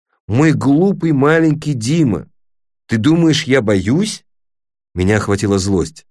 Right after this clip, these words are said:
«Да!» «Дурак!» Он неожиданно резко замолчал. Это так смешно! Когда я ещё жил там, я ходил в школу,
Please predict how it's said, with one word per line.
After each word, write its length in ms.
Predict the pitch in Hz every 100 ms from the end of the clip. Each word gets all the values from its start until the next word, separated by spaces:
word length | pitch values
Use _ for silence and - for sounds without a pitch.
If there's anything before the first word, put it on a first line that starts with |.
| _ -
«Да!» 440 | 80 117 104 78 _ _ _ _ _ _ _ _
«Дурак!» 600 | 87 95 110 110 78 _ _ _ _ _ _ _ _ _
Он 200 | 92 95
неожиданно 480 | 95 104 110 95 95
резко 280 | 101 101 95
замолчал. 640 | 92 92 95 - 87 - _ _ _ _ _ _ _ _ _
Это 200 | 92 110
так 240 | 139 135
смешно! 760 | - 123 120 107 127 135 90 - _ _ _ _ _ _ _ _ _
Когда 280 | 101 101
я 460 | 127 120 135 120 110 _ _
ещё 300 | 101 101 131
жил 280 | 113 113 113
там, 440 | - 151 139 87 - _ _ _ _ _
я 100 | 107
ходил 260 | - 139 120
в 40 |
школу, 600 | - - 135 147 120 87